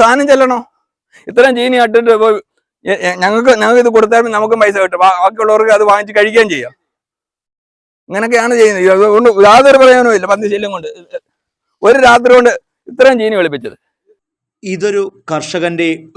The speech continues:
Speaker 2: രോക്ഷത്തിന്റെ പ്രതിഫലനമാണ്. പകലന്തിയോളം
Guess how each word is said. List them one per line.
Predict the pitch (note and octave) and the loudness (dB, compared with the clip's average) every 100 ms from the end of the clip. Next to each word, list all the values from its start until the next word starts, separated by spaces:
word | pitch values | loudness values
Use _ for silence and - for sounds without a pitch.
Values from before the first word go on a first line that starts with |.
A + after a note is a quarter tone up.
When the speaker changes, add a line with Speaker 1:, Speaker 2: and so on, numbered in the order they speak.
| D3 D3 | -8 -6
Speaker 2:
രോക്ഷത്തിന്റെ | D3+ D3+ F#3 F3 D#3 D#3 D3 _ | -6 -6 -8 -8 -8 -8 -10 _
പ്രതിഫലനമാണ്. | D#3 C#3+ E3 D#3 D#3 C#3+ C#3+ D#3+ E3+ _ _ _ _ _ _ | -12 -8 -8 -8 -6 -6 -6 -6 -10 _ _ _ _ _ _
പകലന്തിയോളം | D3 C#3+ D#3+ D#3+ D#3 D#3+ D3+ | -14 -10 -8 -6 -6 -4 -6